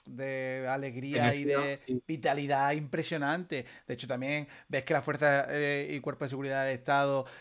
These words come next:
Speaker 1: te ayudan muchísimo, la Guardia Civil nos ayudó mucho, la Policía Local también, la Policía Nacional, o sea, fue un movimiento muy bonito y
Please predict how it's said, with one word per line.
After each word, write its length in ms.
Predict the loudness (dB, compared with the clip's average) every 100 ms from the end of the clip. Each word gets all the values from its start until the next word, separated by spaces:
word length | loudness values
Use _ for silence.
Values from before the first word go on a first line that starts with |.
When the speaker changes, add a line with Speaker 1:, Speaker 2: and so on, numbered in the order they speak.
| -4
Speaker 1:
te 80 | 0
ayudan 400 | 0 2 2 2
muchísimo, 640 | 0 -2 -2 0 0 2
la 80 | 2
Guardia 300 | 0 -2 -4
Civil 280 | -6 -8 -6
nos 100 | -6
ayudó 280 | -6 -8 -6
mucho, 440 | -4 -4 -2 -2
la 140 | -2
Policía 380 | -2 -4 0 2
Local 320 | 2 2 0
también, 640 | 0 -4 -4 0 2 2 0
la 120 | -4
Policía 360 | -6 -10 -8 -6
Nacional, 720 | -6 -6 -6 -2 -2 -2 -4 -10 -14
o 40 | -2
sea, 260 | 0 0 -6 -20 _ -20 -16 -4
fue 340 | 2 2 2 0
un 180 | -4 -2
movimiento 480 | 0 0 -2 -4 -2
muy 100 | 0
bonito 400 | -2 -2 -2 -4
y 440 | -4 -8 -8